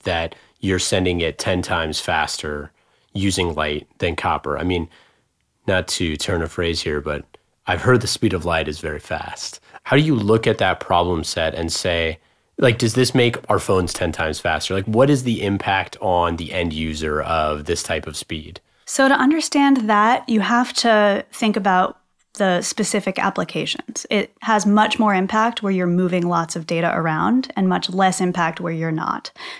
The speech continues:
Speaker 2: So, for example, machine learning, A I, especially training for A I, involves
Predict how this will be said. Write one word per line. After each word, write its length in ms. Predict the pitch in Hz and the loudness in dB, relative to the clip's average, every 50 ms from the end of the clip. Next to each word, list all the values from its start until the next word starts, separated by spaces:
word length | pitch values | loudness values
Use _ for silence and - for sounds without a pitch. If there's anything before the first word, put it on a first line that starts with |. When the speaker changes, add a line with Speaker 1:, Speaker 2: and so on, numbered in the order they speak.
| - _ _ | -20 _ _
Speaker 2:
So, 440 | - - - 208 196 190 185 190 - | -4 0 2 4 4 6 4 2 0
for 300 | - - - 214 208 208 | -4 -2 0 2 2 2
example, 640 | 185 180 - 196 190 190 185 190 180 180 185 185 - - _ - - - - - _ _ | 0 0 2 2 2 2 2 2 0 0 0 -2 -4 -8 _ -20 -20 -20 -20 -20 _ _
machine 440 | - 202 190 - - 220 220 214 196 | 0 2 2 4 4 4 4 4 4
learning, 420 | 190 190 185 175 - - 208 185 - _ _ _ _ _ | 4 4 2 2 2 0 -4 -6 -8 _ _ _ _ _
A 160 | 208 202 202 | 2 4 4
I, 360 | 202 185 175 - - 185 180 - _ _ | 4 4 4 2 0 -2 -4 -8 _ _
especially 680 | - 190 - 233 220 - - 220 208 196 190 208 - - - _ | -10 -2 0 2 2 2 2 2 2 2 0 0 -4 -6 -10 _
training 580 | - - - 214 202 196 180 - - 214 208 | -8 -4 0 0 2 2 2 0 0 -4 -6
for 180 | - - 202 - | -6 -6 -6 -2
A 200 | - 180 175 165 | -2 0 0 0
I, 340 | 160 156 151 151 160 165 156 - - - - - - - _ _ - | 0 0 0 -2 -4 -6 -8 -10 -16 -18 -16 -18 -20 -20 _ _ -2
involves 440 | 220 196 196 196 185 180 180 190 | 0 2 4 4 4 4 2 0